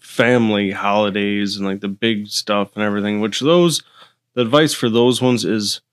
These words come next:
if he's not into it, don't put too much on him. Like, "Hey, can you help me do this quick?" "Yeah, okay, fine." But not, "Hey, go do this, go do this. We need to do this. We need to do this. We, we, we, we." Like, that's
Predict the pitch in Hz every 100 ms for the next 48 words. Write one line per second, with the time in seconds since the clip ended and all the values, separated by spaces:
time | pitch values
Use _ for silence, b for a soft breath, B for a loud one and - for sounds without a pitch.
0 | _ _ - 143 - - - 226 180 170
1 | 127 120 110 113 110 107 - _ _ _
2 | _ _ - 151 147 - 135 - 143 127
3 | 113 - 101 98 95 95 98 98 _ _
4 | _ _ _ - 135 147 120 107 117 _
5 | - - 147 127 131 131 127 127 123 -
6 | 127 117 - 113 120 113 101 104 98 -
7 | 95 - _ _ _ _ _ _ _ _
8 | _ - 127 117 120 123 120 - _ -
9 | 123 131 113 143 143 135 117 101 - 131
10 | 123 110 101 - 123 127 120 120 123 117
11 | - 107 117 123 107 123 120 107 - 123
12 | 120 123 117 117 120 117 120 101 107 107
13 | 101 _ _ _ _ _ _ - - 175
14 | 202 -